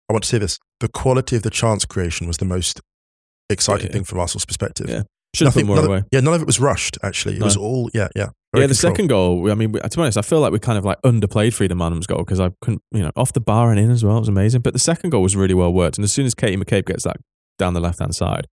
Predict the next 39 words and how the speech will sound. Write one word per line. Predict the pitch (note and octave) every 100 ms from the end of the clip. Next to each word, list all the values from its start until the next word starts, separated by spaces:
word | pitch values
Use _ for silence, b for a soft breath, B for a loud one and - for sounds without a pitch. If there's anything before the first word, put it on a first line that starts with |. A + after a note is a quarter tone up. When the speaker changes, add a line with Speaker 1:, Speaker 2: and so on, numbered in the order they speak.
| -
Speaker 2:
you | F2+
know | F2
it's | -
gonna | - -
happen. | F#2+ - G2 A2+ -
Speaker 1:
Yeah, | G2+ F#2
yeah, | F2+
yeah. | F2 D#2+ -
Absolutely. | F#2 - G2 G#2
Speaker 2:
Um, | G#2
but | C3+
quickly | C3 E3 D#3
on, | D3 -
um, | B2+ B2 - -
so | C3+ B2 _ - -
we | C3
mentioned, | C3+ C#3 C3 A#2 -
uh, | E2+ G#2+ G#2 G#2 G2+ F#2
there | G2
were | G2
fifty-five | - G#2+ - F#2+ F#2
thousand | F#2 F2+ F#2+ E2
almost | E2+ E2 -
in, | E2+ -
at | - -
Camp | - -
Nou. | F2 E2 - _ -
And | F2+ F2+ _ -
on | E3
Camp | F3 A#2 F2
Nou, | F2+ F#2+ A#2+ - _ _ _ _ _ _ _ _
it | A2
looks | B2 - -
like | C3 A2+ - _ _ -
work | A2+ C#3 C#3
is | C3
gonna | A#2+
start | - B2 B2+ B2+ -
on | A#2 A2+